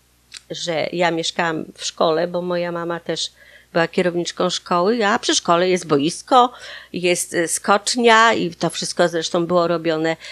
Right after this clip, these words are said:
przez, y, nauczycieli i przez rodziców. Y, te rzeczy, zagospodarowywanie właśnie takiego boiska szkolnego.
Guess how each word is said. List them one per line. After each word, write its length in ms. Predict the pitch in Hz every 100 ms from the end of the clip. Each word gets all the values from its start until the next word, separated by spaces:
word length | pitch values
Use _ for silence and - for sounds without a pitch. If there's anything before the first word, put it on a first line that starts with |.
| - -
przez, 400 | - 180 - -
y, 180 | 156 160
nauczycieli 760 | 185 170 - - 196 180 170
i 40 | 170
przez 260 | - 180
rodziców. 840 | 180 175 165 143 - 202 320 - _ - - - - 285
Y, 300 | 190 190 190 185
te 180 | 208 190
rzeczy, 300 | 190 185 190
zagospodarowywanie 1120 | 190 190 - 190 196 190 180 185 175 170 165
właśnie 300 | 165 - 175
takiego 320 | 165 175 175
boiska 400 | 180 185 - 190
szkolnego. 520 | - 190 185 190